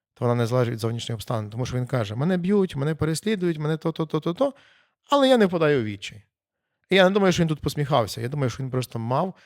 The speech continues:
здатність жити, рухатися вперед. І тому, коли ми говоримо про х-, наше християнство, це не означає, що ми маємо завжди переживати позитивну емоцію. Щастя приходить від моменту, коли ми щось маємо, зовнішні обставини стаються,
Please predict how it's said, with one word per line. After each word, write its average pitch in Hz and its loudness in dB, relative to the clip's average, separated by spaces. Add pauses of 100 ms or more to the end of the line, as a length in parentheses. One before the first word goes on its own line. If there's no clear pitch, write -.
(180)
здатність 120 -2
жити, 104 -4
рухатися 120 -6
вперед. 127 -6 (440)
І - -4
тому, 139 -4
коли 147 -2
ми 143 0
говоримо 131 2
про 113 -4
х-, - -14 (120)
наше 120 0
християнство, 180 -6 (480)
це 190 6
не 185 8
означає, 160 4
що 156 -6
ми 135 -2
маємо 120 -2
завжди 113 -2
переживати 110 -4
позитивну 127 -6
емоцію. 104 -10 (320)
Щастя 127 4
приходить 113 -4
від 110 -12
моменту, 113 -6
коли 107 -10
ми 104 -10
щось - -14
маємо, 117 -6
зовнішні 117 -2
обставини 110 -6
стаються, 240 -6